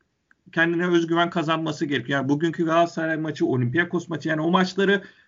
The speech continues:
o son, e, şeylerde kaybetseydik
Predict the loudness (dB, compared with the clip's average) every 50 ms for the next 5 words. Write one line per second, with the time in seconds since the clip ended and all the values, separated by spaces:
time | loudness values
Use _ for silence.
0 | _ -2 2 4 4 4 4 0 -8 -4 -2 0 0 -2 -4 -6 -12 -12 -10 -8
1 | -6 -6 -6 -6 -6 -6 -4 -4 -2 2 4 4 6 6 4 4 2 0 2 0
2 | 2 4 4 4 2 2 0 -2 -2 0 0 -2 -2